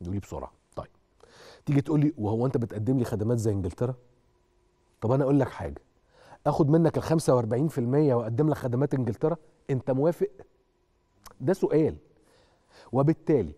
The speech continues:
لا يا جماعة، إحنا ما بندفعش ضرايب كفاية، ولازم الضرايب، ده وجهة نظر، وعشان برضه لا يؤول الكلام، هذا ليس اتجاه الدولة، وهذا ليس المش عارف خالص، ده مجرد فكرة في دماغ العبد لله. لازم الضرايب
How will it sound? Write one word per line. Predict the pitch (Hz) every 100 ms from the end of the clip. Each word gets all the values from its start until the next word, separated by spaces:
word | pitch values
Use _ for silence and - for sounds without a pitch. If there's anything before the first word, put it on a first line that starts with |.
| -
لا | 196
يا | 208
جماعة، | 147 165 156
إحنا | 147
ما | 117
بندفعش | 120 - 139
ضرايب | 117 117 123
كفاية، | - - 110 147 _ _ _ _ _ _ _
ولازم | 107 117 143 170 151 135
الضرايب، | 120 117 143 127 120
ده | 123
وجهة | 135 120 123
نظر، | 127 131 143 -
وعشان | 107 107 113
برضه | 135 127 123 113
لا | 123
يؤول | 135 131 127 135 117
الكلام، | - 120 135 - -
هذا | - 214 214 208
ليس | 190 208 -
اتجاه | - 170 190 196
الدولة، | 190 190 90 73 - - -
وهذا | 110 147 190 185 196 196
ليس | 190 185
المش | 196 190
عارف | 185 190 165
خالص، | - 156 110 - -
ده | 131
مجرد | 143 131 156 139
فكرة | - 170 - 175 175 - -
في | 107
دماغ | 131 131
العبد | 113 104 110
لله. | 85 69 67 60 _ _ - - - -
لازم | 139 143 107 101
الضرايب | 98 104 113 135 135 120